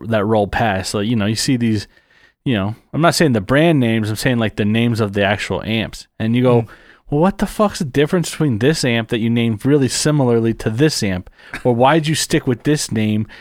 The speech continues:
Speaker 1: and then change it for the, they look the fucking same,
Speaker 2: This is
Speaker 1: but they have
Speaker 2: almost
Speaker 1: completely different."
Speaker 2: Sorry to stop you. This is like a Kyle Files.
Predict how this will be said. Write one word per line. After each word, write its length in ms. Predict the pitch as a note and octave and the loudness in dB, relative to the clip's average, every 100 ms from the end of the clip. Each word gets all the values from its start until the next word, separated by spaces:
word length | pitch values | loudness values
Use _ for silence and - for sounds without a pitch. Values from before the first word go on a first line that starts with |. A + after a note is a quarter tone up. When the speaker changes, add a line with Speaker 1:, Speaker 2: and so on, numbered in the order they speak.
| - | -10
Speaker 1:
and 140 | A#2+ A#2 | -2 0
then 400 | A#2+ A#2 A2+ - | 2 0 -2 -6
change 340 | - C#3+ C#3+ C3+ | -2 0 2 0
it 80 | A#2 | 0
for 160 | C3 | 0
the, 160 | B2+ B2 | 0 0
they 180 | B2+ C#3 | 2 4
look 280 | E3 F3 | 4 4
the 100 | F3 | 0
fucking 400 | - F3+ D#3+ E3 | 0 2 2 0
same, 540 | C#3+ - E3+ C#3+ A#2+ A#2 | -2 0 0 2 0 0
Speaker 2:
This 160 | G#3 | -2
is 120 | F4+ C#4 | -2 0
Speaker 1:
but 100 | A#3 | 2
they 60 | |
have 80 | G3+ | 4
Speaker 2:
almost 200 | D#3 D#3+ | 2 2
Speaker 1:
completely 320 | C#3+ B2 D#3+ | -2 0 2
different." 300 | D3 C3 C#3 - | 2 -2 -6 -12
Speaker 2:
Sorry 300 | - F3+ E3 | -8 -2 -2
to 80 | C3 | -2
stop 320 | - D3 C3+ | -4 -2 -2
you. 160 | G2+ F#2 _ _ - _ _ _ - | -4 -8 _ _ -20 _ _ _ -10
This 140 | F3 | -4
is 100 | A3+ | -2
like 200 | E3+ D3 | -2 -2
a 60 | A2 | -6
Kyle 360 | - D3 G#2 | -4 -2 -2
Files. 440 | - D2 - - | -4 -12 -12 -18